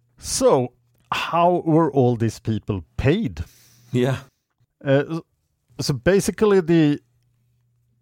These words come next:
Speaker 1: the central court, the central government, or the provincial government paid people. And the, the payment were basically in the form of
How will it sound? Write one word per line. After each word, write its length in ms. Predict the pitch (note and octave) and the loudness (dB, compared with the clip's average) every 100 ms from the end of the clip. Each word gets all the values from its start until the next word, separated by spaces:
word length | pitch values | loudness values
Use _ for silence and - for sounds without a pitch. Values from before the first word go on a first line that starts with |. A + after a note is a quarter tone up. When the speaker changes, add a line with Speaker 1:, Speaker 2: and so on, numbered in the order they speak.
| _ | _
Speaker 1:
the 100 | C3 C3+ | -4 -2
central 400 | - F#3+ G3+ F3 | 0 0 0 -2
court, 460 | - A#2 - - - _ _ _ _ _ _ _ _ | 0 0 -2 -6 -20 _ _ _ _ _ _ _ _
the 80 | - | -10
central 380 | - D3 C#3+ C3+ | 0 0 2 2
government, 680 | A2+ G#2+ A2+ A#2+ C#3 C#3 - _ _ _ _ | 2 2 0 -4 -4 -6 -12 _ _ _ _
or 220 | F3 E3+ | 0 2
the 120 | C#3+ - | 2 -2
provincial 420 | C3+ B2 G#2+ A2+ | -2 -2 -4 -2
government 680 | B2+ A#2 G2+ G#2 G2 _ _ _ _ _ | 0 -2 -4 -10 -14 _ _ _ _ _
paid 340 | - C3+ G#2 - | 0 2 0 -4
people. 460 | G#2 - G2+ - _ _ _ _ _ _ _ _ _ _ _ _ _ _ - | -6 -6 -14 -18 _ _ _ _ _ _ _ _ _ _ _ _ _ _ -2
And 240 | B2+ C3 | 0 2
the, 180 | C#3 D3+ - | 2 2 -2
the 100 | B2 | -4
payment 640 | - D#3 F#3+ F#3 E3 - | 0 0 2 -2 -4 0
were 200 | B2 B2 | 0 0
basically 1160 | G#2 - B2+ D3 - - - G#3+ G3+ G3+ F#3+ | -4 -4 -2 -2 -4 -10 -6 -4 0 0 -2
in 320 | D3+ C#3+ C3 B2+ | 0 0 0 -4
the 60 | |
form 540 | A#2+ - A#2 A2 G#2 A#2 | -6 -2 0 0 -2 -6
of 560 | A#2+ G#2 G2 F#2 F2+ | -6 -2 -2 -4 -8